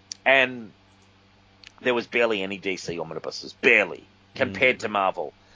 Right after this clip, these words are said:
Speaker 1: There, there, like, Marvel would just all over them, you know? Like, we're talking, like, twenty-to-one kind of ratio.
Speaker 2: So it seems like they're selling more, I guess.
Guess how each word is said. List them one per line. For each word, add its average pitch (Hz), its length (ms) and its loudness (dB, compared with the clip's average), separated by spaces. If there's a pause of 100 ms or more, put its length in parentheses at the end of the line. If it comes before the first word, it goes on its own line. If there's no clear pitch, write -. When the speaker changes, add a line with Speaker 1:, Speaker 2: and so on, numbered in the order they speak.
(140)
Speaker 1:
There, 156 180 6 (120)
there, 143 120 -8 (220)
like, 135 240 6 (160)
Marvel 135 560 0
would 123 200 -12
just 113 220 -14 (880)
all 156 260 4
over 113 220 2
them, 82 160 -16 (380)
you 117 100 -6
know? 180 200 -2 (1200)
Like, 123 180 2
we're 139 80 -2
talking, 147 240 -2
like, 120 140 -4
twenty-to-one 98 720 -2 (160)
kind 95 180 -4
of 82 60 -10
ratio. 82 320 -8 (520)
Speaker 2:
So 92 320 -10
it 87 120 -18
seems 95 280 -16
like 87 160 -14
they're 82 120 -18
selling 101 460 -14
more, 76 220 -16
I - 40 -16
guess. - 420 -16